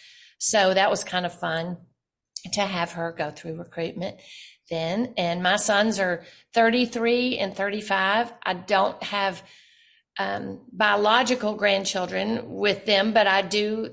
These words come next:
with my husband. And so I have eleven grandchildren with him, which makes it so fun. I adore them with all my heart. And maybe one of them will go through recruitment. Um,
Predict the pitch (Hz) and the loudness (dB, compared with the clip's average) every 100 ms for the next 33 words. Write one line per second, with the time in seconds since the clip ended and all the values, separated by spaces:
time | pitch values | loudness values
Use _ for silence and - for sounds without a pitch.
0 | - 214 202 202 190 180 190 180 180 196 | -10 -6 -4 0 0 2 0 -2 -2 -2
1 | 233 - 180 175 190 175 190 190 190 214 | 0 0 -2 -2 -2 0 -2 -4 0 2
2 | 220 208 190 196 175 175 170 185 180 190 | 2 0 -4 -4 -4 -4 -6 -8 -6 -4
3 | 226 - - - - - 208 190 _ 202 | -4 -8 -18 -20 -20 -2 0 0 _ -6
4 | 190 180 208 208 202 196 185 - - - | 0 0 2 -2 -2 -2 0 -2 -2 0
5 | 196 196 196 180 170 175 175 190 202 190 | 2 0 -2 -2 -2 0 -2 -2 -2 0
6 | 190 175 175 180 175 175 196 180 170 226 | 0 0 -2 -2 -6 -4 -4 0 0 0
7 | 196 196 190 233 202 233 240 190 196 180 | 0 0 0 2 2 2 2 0 0 -2
8 | 160 - 156 156 - 139 135 175 262 - | -4 -4 -10 -12 -8 -8 -6 -8 -8 -12
9 | - - - - - - 185 180 175 | -20 -20 -18 -18 -20 -8 -2 -2 -2